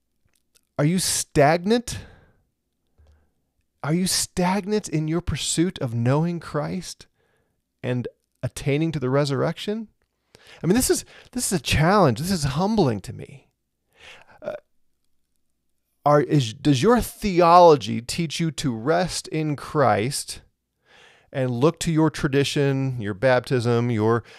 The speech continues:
your experience someday? D-, did your tradition teach you to look back at those and things and think, "Hey, I'm a believer. Yep, I'm a believer. So, uh, I, I don't, I don't wanna tr-, try too hard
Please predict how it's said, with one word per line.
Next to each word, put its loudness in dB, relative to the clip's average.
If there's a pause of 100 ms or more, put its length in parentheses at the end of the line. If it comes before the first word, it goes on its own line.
(120)
your 0
experience 2
someday? 2
D-, 0 (200)
did -4
your 0
tradition 2
teach -4
you 0
to -6 (120)
look -2
back 2
at -6
those 2
and -8
things -2
and -8
think, -6
"Hey, -4
I'm -2
a 0
believer. -2 (320)
Yep, -2
I'm -6
a 2
believer. 4
So, 0 (440)
uh, -4
I, 6
I 8
don't, 4
I 4
don't 2
wanna 4
tr-, -12
try 4
too 2
hard 6